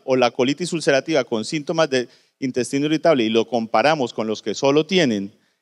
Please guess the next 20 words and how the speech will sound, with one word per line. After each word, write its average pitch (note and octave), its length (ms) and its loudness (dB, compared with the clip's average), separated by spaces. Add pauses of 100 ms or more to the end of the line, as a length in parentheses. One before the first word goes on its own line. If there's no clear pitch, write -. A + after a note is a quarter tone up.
(120)
eh, A#2 420 4
colitis B2 320 0
ulcerativa C3 460 2
o A2 80 4
enfermedad A2+ 460 -2
de D#3+ 120 -4
Crohn, E3 280 -2 (280)
se C#3+ 160 2
presentan E3+ 460 -2
más D#3 180 0
episodios C3 540 0
de D#3 120 2
diarrea, D3 520 2
se C3 160 -4
presentan B2 640 -4
más C3+ 360 -2
episodios A2+ 520 -2
de A#2 60 0
dolor G2+ 220 2
abdominal. B2+ 520 -2